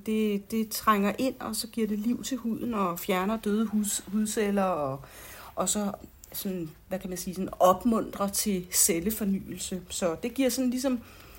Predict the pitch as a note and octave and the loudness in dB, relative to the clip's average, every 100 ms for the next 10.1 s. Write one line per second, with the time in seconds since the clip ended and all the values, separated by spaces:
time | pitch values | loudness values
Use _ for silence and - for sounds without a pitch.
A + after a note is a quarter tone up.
0 | - - - - - - - - - - | -20 -20 -20 -20 -20 -20 -20 -20 -20 -14
1 | - - B3+ G3 C4 B3+ A3+ A#3 A#3+ - | -8 2 2 4 6 6 8 6 4 0
2 | - A3 A3+ - A3 G3 A3 A3 - - | 4 8 8 6 2 6 4 4 0 -2
3 | - G3+ F#3+ F3+ F3+ E3+ D#3+ D#3+ D#3+ - | 2 4 4 2 2 0 0 -2 2 2
4 | G3+ G#3+ A3 G3 A#3 G3+ A3 A#3 A3 G3+ | 4 6 6 4 0 -2 -2 -2 -2 -2
5 | F#3 E3+ G3+ G3+ G#3 F3 F#3+ F3 F3+ E3+ | -2 0 0 0 -2 -2 -2 -2 -4 -2
6 | E3+ D3+ - - - - - - - - | -4 -4 -8 -20 -20 -20 -20 -20 -18 -18
7 | - - - G#3 G3 E3 E3 D#3 E3 D#3+ | -16 -8 0 0 2 2 2 0 -2 -2
8 | D3+ D#3 - E3+ D#3 - C#3+ C#3+ - - | -4 -6 -10 -6 -6 -4 -6 -10 -16 -8
9 | D#3 C3+ D#3 E3 - E3 D3 E3+ E3 D#3 | -2 -2 0 -4 -2 -4 -4 -6 -4 -4